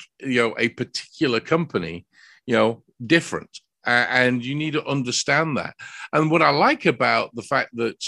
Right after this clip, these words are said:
you know, you've got, you've, you've got a fabulous platform that, that we use, uh, as such, that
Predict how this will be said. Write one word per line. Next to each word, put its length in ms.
you 100
know, 120
you've 300
got, 200
you've, 240
you've 160
got 160
a 40
fabulous 760
platform 640
that, 120
that 140
we 120
use, 520
uh, 240
as 220
such, 420
that 220